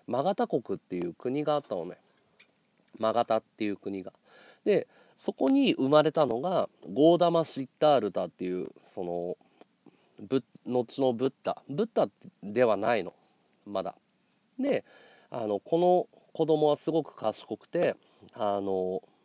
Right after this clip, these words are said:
まあ、す-、すごい僧侶になるか、すごい王様になるっていう逸話が残ってるんだけど、で、まあ、まあ、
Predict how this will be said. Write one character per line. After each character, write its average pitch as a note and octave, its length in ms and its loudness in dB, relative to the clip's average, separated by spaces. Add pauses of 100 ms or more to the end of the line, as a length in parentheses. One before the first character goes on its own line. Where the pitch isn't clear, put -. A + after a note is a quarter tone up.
(480)
ま C3 140 0
あ、 F#2+ 80 -2
す-、 - 180 -12
す - 220 -4
ご E3+ 180 2
い A2+ 100 0
僧 D3 260 2
侶 A2+ 140 -2
に G2 120 -6
な F#2+ 100 -6
る F2+ 80 -10
か、 F#2 140 -10
す - 140 -12
ご C#3+ 140 2
い A2 40 2
王 A#2 180 0
様 A2+ 300 -4
に A2+ 100 -4
な D3 140 0
る D3+ 80 -2
っ A2 40 -4
て - 140 -14
い F#2 140 -6
う - 100 -8
逸 G#2 220 -6
話 G2+ 100 2
が G2 100 -4
残 G2 220 -8
っ F2+ 40 -8
て - 160 -12
る F2+ 100 -10
ん F2+ 100 -12
だ F2 80 -14
け - 100 -14
ど、 C#3 240 -8 (1200)
で、 - 220 2
ま G#3+ 200 2
あ、 - 80 -2 (500)
ま F#3+ 140 0
あ、 A#2+ 140 0